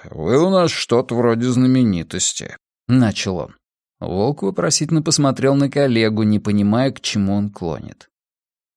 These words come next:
«Никоим образом не желая выказать к вам неуважение,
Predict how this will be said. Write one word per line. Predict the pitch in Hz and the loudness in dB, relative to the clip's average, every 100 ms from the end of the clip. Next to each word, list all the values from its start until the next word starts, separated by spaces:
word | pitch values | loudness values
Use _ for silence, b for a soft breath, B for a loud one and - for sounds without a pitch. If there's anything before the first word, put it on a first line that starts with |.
| _ _ _ _ - | _ _ _ _ -10
«Никоим | 117 117 123 139 143 143 | -2 0 2 4 6 6
образом | 143 135 139 117 127 127 | 4 4 4 4 4 4
не | 131 | 4
желая | 110 127 131 117 | 4 4 4 4
выказать | 113 120 110 101 104 | 2 0 -2 -4 -4
к | - | -2
вам | 107 113 107 | 2 2 4
неуважение, | 104 98 95 78 87 143 117 76 50 | 2 2 0 -2 -4 -4 -4 -6 -8